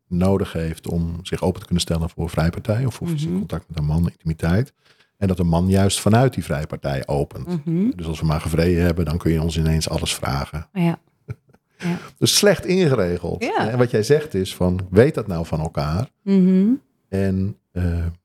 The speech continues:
Speaker 1: probeer elkaar daarin tegemoet te komen. Probeer elkaar daarin, eh, te erkennen en te zien en een modus te vinden. En daarom
Speaker 2: Ja.
Speaker 1: dat ik zo voor die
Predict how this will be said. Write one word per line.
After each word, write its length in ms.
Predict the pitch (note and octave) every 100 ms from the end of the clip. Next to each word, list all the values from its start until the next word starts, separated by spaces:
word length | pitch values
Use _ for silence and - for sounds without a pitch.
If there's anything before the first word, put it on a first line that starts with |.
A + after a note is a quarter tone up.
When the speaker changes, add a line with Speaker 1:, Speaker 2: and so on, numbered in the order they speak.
| _ _
Speaker 1:
probeer 260 | - G2+ A2+
elkaar 220 | G2+ G2+
daarin 180 | G2 F#2+
tegemoet 360 | G2 G2 A2+ C3
te 80 |
komen. 360 | - F2+ E2+ G2
Probeer 300 | - G2+ A#2
elkaar 300 | A#2 G#2 G2+
daarin, 420 | G2 F#2+ F#2+ F#2 _ _ _ _ _ _
eh, 100 | F2
te 140 | -
erkennen 440 | - G#2 C3 C3 F#2
en 120 | G2
te 120 | F#2+
zien 500 | F2+ G#2 A#2 F#2+ A2 -
en 100 | G2+
een 80 |
modus 340 | G2+ C3 A2+ -
te 100 | F2+
vinden. 440 | D#2+ D#2+ D2+ D2+
En 100 | F#2
daarom 240 | F#2+ A#2+ B2
Speaker 2:
Ja. 60 |
Speaker 1:
dat 80 | A#2
ik 120 | C#3+
zo 160 | - G#2+
voor 260 | G2 A2+ G2+
die 240 | F#2